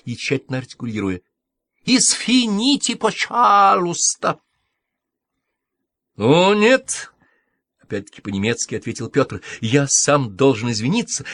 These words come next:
моя вина!» И посмотрел на толстяка, одетого в зеленый лоден.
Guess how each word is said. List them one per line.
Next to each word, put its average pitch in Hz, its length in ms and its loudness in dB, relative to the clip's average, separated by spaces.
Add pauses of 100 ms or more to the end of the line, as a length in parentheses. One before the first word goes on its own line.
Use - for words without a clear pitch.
моя 117 520 0
вина!» 190 420 0 (300)
И - 80 -12
посмотрел 117 440 -8
на 110 100 -10
толстяка, 120 680 -4 (240)
одетого 107 540 -4 (440)
в - 60 -12
зеленый 113 500 0 (580)
лоден. 110 680 2